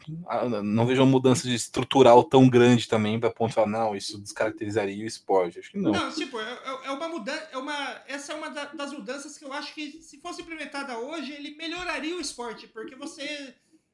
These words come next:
Speaker 2: é, teria mais futebol sendo jogado. Seria menos tempo com, é, seria menos tempo, talvez, com reclama-, com ceras desnecessárias, com reclamações desnecessárias pra fazer o cronômetro.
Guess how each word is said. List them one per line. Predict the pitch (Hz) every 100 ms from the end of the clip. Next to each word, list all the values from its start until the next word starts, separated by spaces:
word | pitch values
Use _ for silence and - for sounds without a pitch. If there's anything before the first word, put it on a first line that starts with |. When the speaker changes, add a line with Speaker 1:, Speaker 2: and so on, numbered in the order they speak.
| _ -
Speaker 2:
é, | 226 233 226 220 214 202 196 202 _ _ _ - _
teria | 339 330 370 330
mais | 330 330
futebol | 330 320 269 277
sendo | 277 262
jogado. | 240 226 202 156 151 _
Seria | _ 262 277
menos | 285 349 370 302
tempo | 311 311 294 294
com, | 285 277 262 240 202 202 190 170 _ _ _ _ _ _ _ _
é, | 208 208 202 190 170 160 151 143 147 147 _ _
seria | - 247 285
menos | 311 349 -
tempo, | 302 302 254 - -
talvez, | 254 294 311
com | 311 247 226
reclama-, | 269 277 254 247 214
com | 262 247 240 233 220 202 196
ceras | - 302 285 277 240
desnecessárias, | 254 269 277 - 294 294 240 -
com | 262
reclamações | 269 277 269 262 262
desnecessárias | 262 254 - - 277 277
pra | 294
fazer | 285 277 285
o | 285
cronômetro. | 277 254 254 254